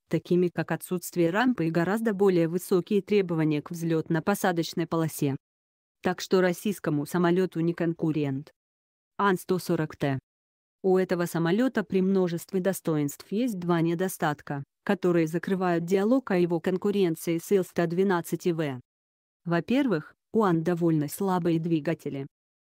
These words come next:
При мощности тысяча семьсот пятьдесят лошадиных сил они расходуют шестьсот восемьдесят три литра в час. Кроме того, частые поломки,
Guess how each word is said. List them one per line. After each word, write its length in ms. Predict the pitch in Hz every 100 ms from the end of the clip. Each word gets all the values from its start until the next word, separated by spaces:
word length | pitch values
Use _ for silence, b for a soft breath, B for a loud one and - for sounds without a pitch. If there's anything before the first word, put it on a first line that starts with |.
| _
При 140 | 165
мощности 600 | 175 220 233 240 226 -
тысяча 420 | 202 196 - 175 160
семьсот 500 | 180 180 - 160 -
пятьдесят 520 | 156 170 - 160 -
лошадиных 580 | 156 180 165 175 170 -
сил 260 | - 180
они 300 | 170 180 240
расходуют 600 | 214 190 - 165 151 147
шестьсот 460 | - 180 - 175 160
восемьдесят 720 | 180 254 - 226 202 202 -
три 160 | 196 202
литра 340 | 185 170 160
в 60 | -
час. 460 | - 147 135 - _ _ _ _ _ _ -
Кроме 300 | 190 254 262
того, 400 | - 151 139 131 - _
частые 500 | - 180 170 160 156
поломки, 640 | 175 170 151 147 - 135